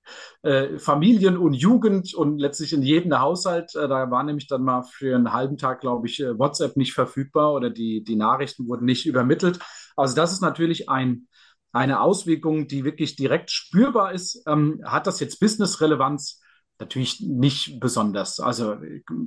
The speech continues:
unterstelle ich jetzt mal, es gibt natürlich auch ein paar WhatsApp-Business-Accounts et cetera, aber das, da befinden wir uns eher in dem privaten Umfeld. Aber das hatte natürlich was, wo wir gespürt haben, hey, da funktioniert irgendwas nicht. Die Fragen wurden gestellt, bin ich's? Ist es mein Telefon?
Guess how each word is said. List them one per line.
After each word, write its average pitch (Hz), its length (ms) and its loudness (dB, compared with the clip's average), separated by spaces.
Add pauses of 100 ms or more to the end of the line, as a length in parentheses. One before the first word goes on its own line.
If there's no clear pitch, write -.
(140)
unterstelle 131 540 -2
ich 123 60 -6
jetzt 120 180 -8
mal, 92 100 0
es 87 100 -6
gibt - 140 -8
natürlich 117 280 -4
auch 104 100 -2
ein 107 100 -8
paar 104 320 -6
WhatsApp-Business-Accounts 120 1200 -2
et - 140 -8
cetera, 98 320 -4
aber 107 180 -4
das, 107 300 -2
da 113 80 -2
befinden 147 360 0
wir 143 60 2
uns 127 160 0
eher 131 200 0
in 127 100 -4
dem 117 140 -4
privaten 113 440 0
Umfeld. 147 480 0 (220)
Aber 139 120 2
das 156 140 2
hatte 180 160 0
natürlich 175 420 0
was, 165 320 -4 (440)
wo 139 200 4
wir 175 160 6
gespürt 180 460 0
haben, 170 200 -2
hey, 175 300 0
da 135 140 -4
funktioniert 165 560 0
irgendwas 175 400 -2
nicht. 165 340 -4
Die 127 80 -2
Fragen 170 480 -2
wurden 160 220 -6
gestellt, 147 560 0
bin 143 560 -2
ich's? 220 340 4
Ist 160 160 -4
es 127 220 -6
mein 120 200 0
Telefon? 160 640 2